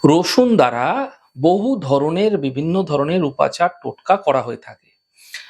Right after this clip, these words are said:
এর আগেও আমি পূর্বে আমি আপনাদের সঙ্গে রসুন সম্বন্ধীয় অনেক টোটকা আলোচনা করেছি। তো আজকে আমি রসুন, রসুনের সম্বন্ধীয় কিছু বিশেষ টোটকা আপনাদের দিচ্ছি।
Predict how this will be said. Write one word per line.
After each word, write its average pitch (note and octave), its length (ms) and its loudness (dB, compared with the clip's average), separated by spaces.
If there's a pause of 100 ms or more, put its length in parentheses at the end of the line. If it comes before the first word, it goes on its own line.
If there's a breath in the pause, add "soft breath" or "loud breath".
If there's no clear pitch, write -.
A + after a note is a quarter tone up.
(220 loud breath)
এর E3 140 4
আগেও E3 340 2
আমি F#3 260 2
পূর্বে D#3 300 2
আমি D3+ 280 0
আপনাদের D3 460 -4
সঙ্গে D#3+ 220 -4
রসুন C#3 340 -2
সম্বন্ধীয় D3+ 560 -2 (140)
অনেক G3 300 0 (100)
টোটকা - 300 0
আলোচনা C3+ 320 -2
করেছি। C#3+ 360 -4
তো F3+ 140 -4
আজকে - 400 -4
আমি E3+ 200 -4
রসুন, C#3+ 360 -4 (220)
রসুনের F3 420 -2
সম্বন্ধীয় D3+ 540 -2
কিছু D3 280 -14
বিশেষ C3+ 340 2
টোটকা - 280 -2
আপনাদের B2+ 400 -4
দিচ্ছি। - 320 -8